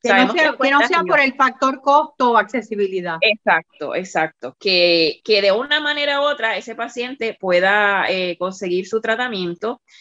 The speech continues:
Speaker 2: porque en realidad todos nos merecemos una mejor calidad de vida.
Speaker 1: Claro.
Speaker 2: O sea, este, un paciente con psoriasis, con su condición exacerbada, eso es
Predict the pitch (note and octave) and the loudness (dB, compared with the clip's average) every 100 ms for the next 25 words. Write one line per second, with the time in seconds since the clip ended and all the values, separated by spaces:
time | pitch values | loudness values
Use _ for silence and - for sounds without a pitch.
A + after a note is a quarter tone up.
0 | _ _ _ _ _ - A3+ G3+ G#3 G#3 | _ _ _ _ _ -2 0 2 2 4
1 | G3 F#3+ A#3 A3+ G#3+ A3 A3+ A3+ A3+ A3+ | 4 2 0 -2 -2 -2 -8 -8 -8 -8
2 | A3+ B3 - _ _ _ _ - G3 F#3+ | -8 -10 -12 _ _ _ _ -8 -2 0
3 | G3+ F#3 G#3 G#3+ A#3 F#3+ E3+ D3+ D3+ E3+ | 0 -2 0 -2 0 -2 0 0 -2 -4
4 | D#3 D3+ D3 - D3+ D3+ C3+ - _ D#3+ | -4 -6 -8 -4 -2 -2 -2 -8 _ -4
5 | D#3+ - D#3 D#3+ F3 A3 A3 A3+ G#3+ G#3 | -4 -4 -2 0 -2 -2 -4 -4 -4 -4
6 | G#3 G3+ G#3+ G3+ G3+ F#3+ F3+ F3+ F3+ G3 | -2 -2 -4 -10 -10 -6 -6 -4 -6 -2
7 | G3+ G#3 F#3+ F#3+ G3 G#3+ G#3 E3 E3+ F3+ | -2 -2 -4 -2 0 0 0 -2 -4 -6
8 | F#3+ | -6